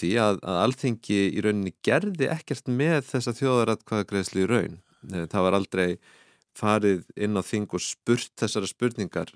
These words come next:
eh, hvernig eiga stjórnvöld nákvæmlega að bregðast við, hvaða skref eiga þau að taka, hvernig eiga þau að túlka þann vilja fólks sem þarna kemur fram. Það gerðist bara ekki neitt og þess vegna er það líka skiljanlegt að,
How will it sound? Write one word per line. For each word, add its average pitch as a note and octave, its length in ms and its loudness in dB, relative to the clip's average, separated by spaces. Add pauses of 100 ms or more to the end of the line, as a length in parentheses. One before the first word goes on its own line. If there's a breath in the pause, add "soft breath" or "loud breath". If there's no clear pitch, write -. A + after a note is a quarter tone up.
eh, E2 240 -10
hvernig A2 640 0
eiga G#2+ 200 0
stjórnvöld A2+ 800 -2
nákvæmlega G#2 760 0
að - 80 -10
bregðast G#2+ 480 -2
við, A2+ 240 0
hvaða F#2 240 -2
skref A2+ 480 -2
eiga G#2 240 0
þau F#2 220 -4
að - 100 -8
taka, A2 340 -2
hvernig A2 540 -2
eiga G2+ 160 2
þau A#2 240 -2
að - 100 -10
túlka - 640 -4
þann A#2+ 240 2 (340 loud breath)
vilja A#2 380 6
fólks B2 340 2
sem A2+ 100 -2
þarna A2 220 0
kemur G2+ 260 -2
fram. G2 300 0 (480 loud breath)
Það G2+ 180 0
gerðist C3 320 2
bara G#2 160 0
ekki C#3 140 -4
neitt C3 300 0
og F#2 120 2
þess A#2 220 2
vegna G2+ 240 2 (320)
er F#2 100 0
það F2+ 200 2
líka E2 280 -2
skiljanlegt G2+ 640 -2
að, F#2 100 2